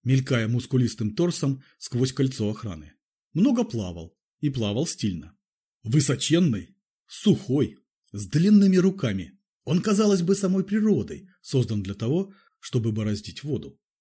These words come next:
Такого точно бы не попёрли из школы Олимпийского резерва. А мой бывший тренер сдувал бы с него пылинки и выдавал талоны на усиленное питание. Ещё он любил забираться на вершину, отстоящей метров на сорок от берега скалы,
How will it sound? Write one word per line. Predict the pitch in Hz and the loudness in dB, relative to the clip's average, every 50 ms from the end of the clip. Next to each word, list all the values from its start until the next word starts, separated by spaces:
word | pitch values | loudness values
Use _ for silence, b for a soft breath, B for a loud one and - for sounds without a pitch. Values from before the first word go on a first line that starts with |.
| _ _ _ _ _ _ _ _ _ _ _ | _ _ _ _ _ _ _ _ _ _ _
Такого | - 139 135 202 202 190 196 | -6 -2 4 4 6 6 4
точно | 196 - 175 143 131 - 110 104 | 2 0 0 -2 -2 -2 -4 -6
бы | 95 104 | -2 -2
не | 120 113 | -2 0
попёрли | - 135 127 131 131 117 104 104 113 | 0 -2 -2 0 0 -2 -2 -2 -4
из | - 135 127 | -6 -6 -6
школы | - - 131 117 110 110 | -6 -4 -4 -4 -2 -2
Олимпийского | 110 113 113 110 110 101 - - 117 110 | -4 -4 -4 -4 -6 -8 -6 -6 -4 -2
резерва. | 117 131 131 120 104 80 - - - - _ _ _ _ _ _ _ _ - | -2 -2 -2 -2 -4 -8 -10 -14 -20 -20 _ _ _ _ _ _ _ _ -6
А | 101 120 | -2 2
мой | 131 135 135 | 4 4 4
бывший | 131 123 131 123 - 135 123 | 4 4 2 0 -2 -4 -6
тренер | - 160 175 175 156 147 139 b b b b b b | -4 -2 -2 -2 -2 -2 -4 b b b b b b
сдувал | - 113 113 139 175 180 180 175 165 160 | -6 -2 2 2 4 4 4 2 2 2
бы | 143 135 139 | 2 0 0
с | 131 - | 0 2
него | 143 135 127 131 123 | 2 2 4 2 0
пылинки | - 120 117 131 156 156 139 - 131 131 131 b b _ _ | 0 0 0 0 0 -2 -2 -4 -6 -8 -8 b b _ _
и | 196 180 | 2 4
выдавал | 151 160 151 147 139 131 135 127 123 | 6 6 6 6 6 4 4 2 2
талоны | 127 135 127 120 113 104 101 104 | 0 0 0 0 0 -2 -2 -4
на | 98 101 | -4 -4
усиленное | 107 104 - - 98 87 87 90 87 87 | -4 -6 -6 -8 -8 -8 -8 -10 -10 -10
питание. | - - - - 71 76 - 151 - _ _ _ _ _ _ _ _ _ _ _ _ _ | -12 -12 -12 -12 -12 -14 -14 -18 -20 _ _ _ _ _ _ _ _ _ _ _ _ _
Ещё | - 117 123 - - 294 262 - B B B B B B B B _ - | -8 -4 -2 0 0 0 -2 -4 B B B B B B B B _ 2
он | 185 226 240 | 4 6 6
любил | 233 233 196 196 233 220 | 6 6 4 2 2 2
забираться | 180 175 170 160 170 175 170 160 - - 139 | 2 2 2 2 0 0 0 -2 0 0 0
на | |
вершину, | 127 120 131 127 - - 208 180 160 151 - | 2 2 0 -2 -2 -2 -2 -2 -2 -4 -4
отстоящей | - 131 - - 143 143 147 139 135 - - 127 | -6 -6 -4 -2 -2 -2 -2 -2 -2 -2 -2 -2
метров | 135 151 156 - 143 139 131 | -2 -2 -2 -4 -6 -6 -4
на | - 143 165 | -4 -4 -2
сорок | - - - 147 117 92 87 87 - | -2 -2 -2 -2 -4 -4 -6 -8 -8
от | 110 107 | -8 -6
берега | 101 110 101 90 92 92 80 | -4 -4 -6 -6 -6 -8 -10
скалы, | - - - 113 147 220 240 - - | -10 -8 -4 -2 -2 -2 -2 -4 -10